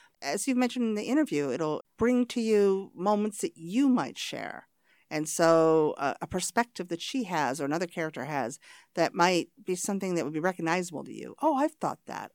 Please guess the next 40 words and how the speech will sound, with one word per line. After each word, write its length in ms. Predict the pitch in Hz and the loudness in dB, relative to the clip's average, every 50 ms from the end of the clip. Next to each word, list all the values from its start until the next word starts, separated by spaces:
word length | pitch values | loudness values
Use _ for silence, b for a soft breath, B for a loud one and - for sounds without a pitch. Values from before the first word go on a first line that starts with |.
| _ | _
I've 200 | - 170 247 269 _ | -4 -2 -2 -2 _
wondered 380 | 202 170 160 151 135 - - - - | -4 -4 -4 -4 -4 -8 -12 -16 -14
that." 260 | - - - - - _ b b b b b b b b | -12 -10 -10 -10 -12 _ b b b b b b b b
And 140 | 180 185 | -6 -4
so 300 | - - 233 233 226 226 | 0 4 6 8 8 8
I 160 | 233 - 233 240 | 6 4 2 2
just 220 | - 359 - - | 2 -2 -2 0
think 180 | - 339 302 - | 0 0 0 0
that 120 | 262 240 _ _ _ _ | -2 -4 _ _ _ _
that's 200 | - 220 233 - | 0 0 0 0
what 100 | - 254 | 0 0
I 40 | 233 | 0
try 160 | 233 - 233 | 2 2 0
to 80 | 220 214 | 0 0
do 140 | 196 247 269 | 0 0 0
with 160 | 254 240 - | 0 0 0
my 100 | 208 185 | -2 2
novels. 340 | 180 165 165 160 160 156 170 | 4 4 4 4 2 0 0
I 60 | 156 | -2
try 240 | 151 - - 196 190 | -4 0 2 2 4
to, 80 | 185 | 4
uh, 600 | 165 156 147 - 135 143 139 139 127 127 131 117 - _ _ _ _ _ _ _ _ _ - | 4 4 4 2 2 2 2 2 2 0 -2 -4 -8 _ _ _ _ _ _ _ _ _ -6
immerse 300 | - 160 160 175 180 - | -4 -2 0 0 -2 -4
people 240 | - - 180 175 165 | -4 -6 -6 -4 -2
in 60 | 156 | -2
another 220 | 156 147 143 143 135 | 0 0 -2 -2 -4
time. 420 | - - 180 175 175 170 160 165 B B B B B B - | -6 -4 -2 0 0 0 0 -2 B B B B B B 2
But 80 | 208 | 6
also, 260 | 240 302 381 - 392 302 | 8 8 8 10 10 10
I 180 | 254 240 196 | 10 10 8
really 400 | 190 214 254 269 254 247 247 - _ _ _ 226 - | 6 4 4 4 4 2 0 -4 _ _ _ -6 -2
want 200 | 220 220 220 - | -2 -2 -2 -2
to 80 | - 202 | -4 -2
make 380 | 196 190 190 196 196 _ _ _ _ _ _ _ _ _ _ _ _ - | -2 0 -2 -2 -4 _ _ _ _ _ _ _ _ _ _ _ _ -10
the 80 | 180 170 | -10 -10
characters 420 | - - 214 202 196 - 180 165 | -6 -4 -4 -4 -2 -4 -4 -4
as 160 | 160 143 156 165 | -4 -6 -6 -2
rich 320 | 160 185 196 196 - - | -2 -2 -2 -2 -4 -4
and 100 | 170 165 | -4 -2
as 220 | 151 143 143 147 | -2 -4 -6 -10